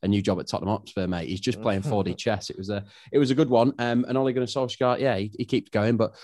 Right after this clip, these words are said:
Speaker 1: we'll leave the Ole bashing for another day. Um, I think we'll, we'll get stuck into cricket first.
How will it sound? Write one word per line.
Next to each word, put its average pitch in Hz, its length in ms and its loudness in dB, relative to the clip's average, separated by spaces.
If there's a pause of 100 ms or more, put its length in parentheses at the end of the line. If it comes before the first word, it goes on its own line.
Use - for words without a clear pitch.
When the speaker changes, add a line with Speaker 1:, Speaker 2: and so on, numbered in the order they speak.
(180)
Speaker 1:
we'll 127 100 6
leave 135 200 6
the 131 100 6
Ole 123 160 4
bashing 117 340 -4
for 123 100 -6
another 113 180 0
day. 110 300 0
Um, 139 340 0
I 165 60 0
think 233 220 2
we'll, 214 200 8
we'll 185 100 2
get 185 180 2
stuck 196 180 0
into 190 180 0
cricket 170 360 -2
first. 127 400 0